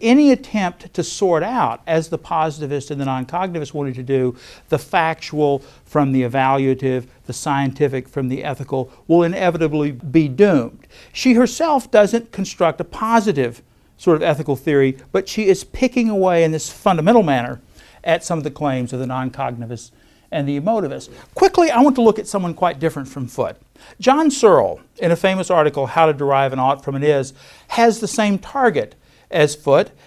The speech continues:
and he develops an argument which I want to put on the board, and I hope you will think about it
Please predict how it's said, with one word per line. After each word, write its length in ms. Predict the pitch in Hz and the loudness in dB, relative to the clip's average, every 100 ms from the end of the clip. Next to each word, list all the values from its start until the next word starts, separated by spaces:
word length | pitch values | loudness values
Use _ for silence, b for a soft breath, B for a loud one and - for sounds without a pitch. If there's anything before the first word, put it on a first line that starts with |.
| b | b
and 160 | 220 220 | 0 2
he 120 | 277 | 0
develops 400 | 294 269 254 247 | 0 2 2 2
an 80 | 226 | 0
argument 360 | 196 180 180 180 | 0 0 -2 -2
which 160 | 175 | 0
I 60 | 196 | 0
want 140 | 175 | 0
to 40 | - | 0
put 160 | 233 | 0
on 80 | 226 | 2
the 80 | 175 | 0
board, 300 | 180 165 151 | 2 2 2
and 100 | 143 | -2
I 160 | 170 151 | -2 -2
hope 300 | - 226 208 | 2 2 2
you 120 | 170 | -2
will 100 | 156 | -2
think 240 | - 247 | 0 0
about 320 | 240 147 120 | 2 0 -2
it 140 | 120 | -4